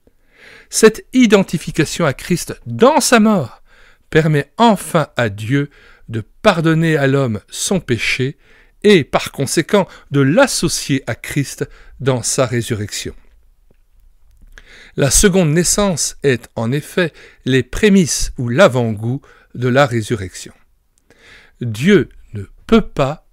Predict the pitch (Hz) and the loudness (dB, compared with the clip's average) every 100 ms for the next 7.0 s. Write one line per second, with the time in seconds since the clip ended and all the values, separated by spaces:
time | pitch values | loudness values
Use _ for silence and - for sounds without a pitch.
0 | - 160 143 147 143 131 95 - 139 - | -4 -4 0 0 0 -4 -6 -6 -4 -2
1 | 147 110 101 135 139 139 _ - _ _ | -4 -4 -4 -4 -6 -10 _ -20 _ _
2 | - 190 175 - 147 117 98 - 101 123 | 0 2 2 2 0 0 -4 -8 -6 -6
3 | - 139 127 131 - 110 127 - - 190 | -4 -4 0 -2 -2 -4 -4 -4 -6 -4
4 | 196 - - _ - 208 175 139 196 165 | -4 -6 -20 _ -4 0 2 2 2 0
5 | 101 _ _ _ _ _ _ _ 233 254 | -2 _ _ _ _ _ _ _ 4 4
6 | 311 180 - 123 101 117 104 107 127 139 | 6 2 2 -2 -4 -8 -6 -4 -2 -4